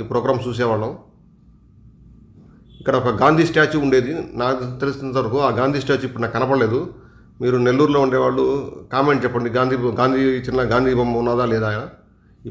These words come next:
పార్కులో ఒక చిన్న గాంధీ విగ్రహం ఉండాలి. ఆ గాంధీ విగ్రహం నాకు ఇప్పుడు కనపడలేదు. ఇక్కడ మాత్రం బుద్ధ విగ్రహం, మొత్తం స్టాచ్యూ పెట్టారు, చాలా బాగుంది. ఈ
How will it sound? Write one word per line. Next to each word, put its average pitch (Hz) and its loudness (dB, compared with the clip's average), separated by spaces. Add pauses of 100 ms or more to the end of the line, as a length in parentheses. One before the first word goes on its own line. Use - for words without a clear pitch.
పార్కులో 135 2
ఒక 127 -4
చిన్న 135 0 (100)
గాంధీ 135 4
విగ్రహం 120 2
ఉండాలి. 113 0 (1000)
ఆ - -6
గాంధీ 131 2
విగ్రహం 135 2
నాకు 110 -2
ఇప్పుడు 104 -6
కనపడలేదు. 127 0 (640)
ఇక్కడ 127 -6
మాత్రం 147 2 (160)
బుద్ధ 127 2
విగ్రహం, 151 2
మొత్తం 139 0
స్టాచ్యూ 139 2
పెట్టారు, 131 0 (100)
చాలా 131 4
బాగుంది. 123 2 (800)
ఈ - -6